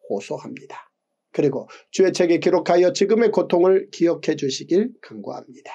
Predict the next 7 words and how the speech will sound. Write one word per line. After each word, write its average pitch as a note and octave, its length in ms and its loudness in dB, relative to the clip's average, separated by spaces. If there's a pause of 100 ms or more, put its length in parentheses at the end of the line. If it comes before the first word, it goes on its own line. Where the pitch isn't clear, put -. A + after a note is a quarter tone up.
(640)
시편 G3 360 2
오십육 E3+ 440 2
편 G3+ 300 0 (380)
팔 G3+ 180 0
절에서 C3+ 360 -2
십일 G#3+ 320 -4
절입니다. - 540 -8